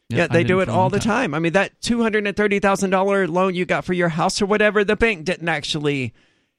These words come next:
Speaker 1: No.
Speaker 2: give out two hundred and thirty thousand dollars of money that it had. It just wrote down the number saying that it did, and then you paid it back, and suddenly they were two hundred thirty thousand dollars richer.
Speaker 1: Oh, no, more than that, because you paid it back with interest.
Speaker 2: Ah,
Speaker 1: So
Speaker 2: true.
Speaker 1: you, you look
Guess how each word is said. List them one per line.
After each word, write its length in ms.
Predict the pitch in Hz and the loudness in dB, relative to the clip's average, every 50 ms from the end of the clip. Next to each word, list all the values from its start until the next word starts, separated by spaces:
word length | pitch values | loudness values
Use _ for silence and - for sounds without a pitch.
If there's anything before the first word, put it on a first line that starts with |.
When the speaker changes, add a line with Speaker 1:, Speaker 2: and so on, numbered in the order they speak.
| _ _ _ _ - | _ _ _ _ -4
Speaker 1:
No. 220 | 117 120 127 123 - - | -2 -2 -2 -4 0 2
Speaker 2:
give 180 | 196 196 170 | 2 4 4
out 240 | 185 170 151 - _ | 2 2 0 -2 _
two 180 | - 180 175 156 | -4 -2 0 0
hundred 240 | 156 165 151 147 147 | 0 0 -2 -4 -4
and 120 | 147 - | -4 -4
thirty 200 | 151 147 139 143 | -4 -4 -4 -4
thousand 300 | - 151 135 131 - 139 | -2 -2 -2 -2 -2 -2
dollars 300 | 131 151 139 135 139 - | -2 -2 -2 -2 -2 -2
of 80 | 135 139 | -2 -2
money 180 | 139 135 120 | -2 -4 -4
that 140 | 113 127 - | -4 -4 -6
it 100 | - 123 | -4 -4
had. 320 | 147 175 247 240 214 190 | 0 2 2 4 4 2
It 100 | 208 185 | 2 0
just 300 | - 190 196 190 - - - _ _ _ _ _ _ _ _ _ _ - | 0 -2 -2 -2 -4 -8 -12 _ _ _ _ _ _ _ _ _ _ -2
wrote 200 | - 185 170 165 | 0 0 0 2
down 180 | - 175 185 196 | 2 0 0 2
the 80 | 208 214 | 0 0
number 320 | 208 233 277 285 226 185 | 0 0 0 0 0 -2
saying 280 | - - 160 165 185 185 | -2 -2 -2 -2 0 0
that 120 | 208 196 | 0 0
it 60 | 196 | 0
did, 240 | 170 220 254 262 220 | 0 2 0 0 0
and 100 | 160 135 | -4 -6
then 80 | 151 165 | -4 -4
you 100 | 180 196 | -4 -2
paid 200 | - 196 202 208 | 0 0 0 0
it 100 | 196 - | 0 0
back, 220 | 202 226 254 247 | 0 -2 -2 -4
and 80 | 185 - | -6 -4
suddenly 320 | - 180 170 175 180 175 | -2 -2 -2 0 -2 0
they 140 | 160 165 170 | 0 0 -2
were 120 | 165 165 | -2 -4
two 200 | - - 175 170 | -2 -2 -2 -2
hundred 300 | 160 165 165 175 170 - - | 0 -2 -2 -4 -4 -4 -6
thirty 180 | 156 165 160 170 | -6 -4 -4 -2
thousand 380 | 156 165 160 165 - 165 165 | -2 -2 -2 -2 -2 -4 -4
dollars 480 | 151 151 165 196 208 214 214 208 - - | -2 -2 0 0 0 -2 -2 -6 -4 -2
richer. 380 | 247 - - - - - - - | -2 -2 0 -2 -4 -4 -4 -2
Speaker 1:
Oh, 120 | - 127 131 | 0 0 2
no, 200 | 147 156 143 110 | 2 0 0 -2
more 240 | 101 107 120 151 | -2 0 0 0
than 160 | - 131 117 117 | 0 0 -2 0
that, 300 | 139 160 151 113 - - | 0 0 0 -2 -2 -6
because 360 | 127 - - 131 117 104 107 | -6 -2 0 0 0 0 0
you 60 | 127 | 0
paid 240 | - - 135 120 107 | 2 2 2 2 0
it 80 | 98 | -2
back 240 | - 117 110 107 - | -2 -2 -2 -4 -6
with 100 | 107 - | -6 -4
interest. 480 | 113 139 160 - - - - - - - - - | -4 -4 -4 -4 -6 -8 -8 -10 -12 -14 -8 -6
Speaker 2:
Ah, 260 | - 143 170 190 202 - | -4 -2 -2 -2 -4 -4
Speaker 1:
So 220 | - - 120 107 | -2 0 2 2
Speaker 2:
true. 80 | - - | 2 2
Speaker 1:
you, 180 | 113 139 147 143 | 2 0 -2 -2
you 180 | - 135 139 139 | 0 0 0 2
look 160 | 143 156 | 2 0